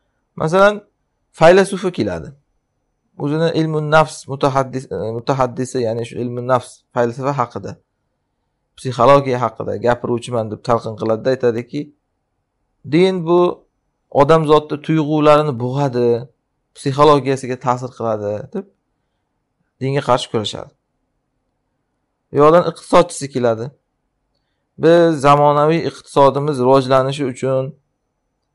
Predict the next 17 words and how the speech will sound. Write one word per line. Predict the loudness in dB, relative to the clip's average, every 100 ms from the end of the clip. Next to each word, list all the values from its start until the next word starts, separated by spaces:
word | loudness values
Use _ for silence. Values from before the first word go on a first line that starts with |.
| -4
eskicha | -4 -4 -10 -6 4 4 4 -2 _ _ _ _ _
diniy | -4 -2 0 -2 -2 -6 -12 _ _ _ _ _ _ -2
qaydlardan | 2 2 4 4 4 2 2
ozod | 2 2 0
bo'lishimiz | -2 -6 -8 -14
kerak. | -8 -8 -8 _ _ _ -2
Halol, | 4 6 4
harom | 2 4 4 2 -4
degan | -6 -4 -6
ishlardan. | -8 -4 -4 -4 -12 -16 _ _ _ _ _ _ _ _ _ _ _ _ _ _ _ _ _ _ _ _
Hali | -2 -2
aytganimizdek, | 0 -2 -4 -4 -6
mana, | -4 -6 -6 -8 _ _ _ _ _ _
aroqxona | 2 4 2 0 0 0
ochadimi, | 0 -2 -4 -6 -8 -8 -6
fohishaxona | 0 0 0 -4 -2 -4
ochadimi, | -4 -6 -6 -8 -8